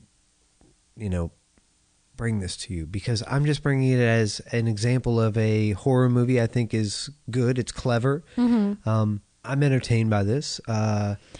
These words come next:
Speaker 2: I understand that you really enjoy cause and effect.
Speaker 1: Yeah. And I did not expect, but I totally understand how you are just saying, "Yeah, I don't understand how you could watch this."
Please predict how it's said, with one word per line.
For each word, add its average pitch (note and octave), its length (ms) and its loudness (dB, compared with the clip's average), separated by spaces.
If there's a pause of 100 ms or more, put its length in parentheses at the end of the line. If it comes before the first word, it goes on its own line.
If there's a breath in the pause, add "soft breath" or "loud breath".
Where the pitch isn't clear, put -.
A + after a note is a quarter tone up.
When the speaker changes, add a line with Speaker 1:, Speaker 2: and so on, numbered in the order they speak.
(180 loud breath)
Speaker 2:
I C#4+ 100 -2
understand F4 760 -2
that G3 140 -4
you G#3 140 -2
really G3+ 320 -2
enjoy F#3 420 -2
cause F3 380 -6
and F3+ 140 -2
effect. F3 640 -6 (200)
Speaker 1:
Yeah. A2 200 -2 (440 loud breath)
And C#3 320 0 (100)
I C#3 640 -2 (480)
did D3 180 0
not D3 180 4
expect, - 760 -2 (240)
but B2+ 140 2
I C3 100 6
totally B2+ 360 4
understand A2 460 0
how G#2+ 320 0
you G#2+ 280 -4
are G#2 100 -2
just G2+ 220 -4
saying, G2+ 440 -6
"Yeah, G#2 180 -6
I G#2 80 -6
don't A2 160 -4
understand G2 380 -6
how G2+ 80 -4
you G2 200 -4
could F#2+ 140 -10
watch A#2+ 320 -8
this." - 300 -20